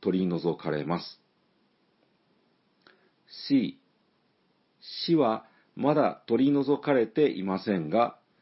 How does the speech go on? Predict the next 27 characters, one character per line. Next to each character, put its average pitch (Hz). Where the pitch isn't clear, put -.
そ -
れ 170
に 170
も 127
か -
か 113
わ 110
ら 98
ず、 131
死 -
が 110
十 139
字 139
架 143
上 139
で 147
の 139
キ -
リ 131
ス 135
ト 135
の 123
死 -
を 113
通 143
し -
て 80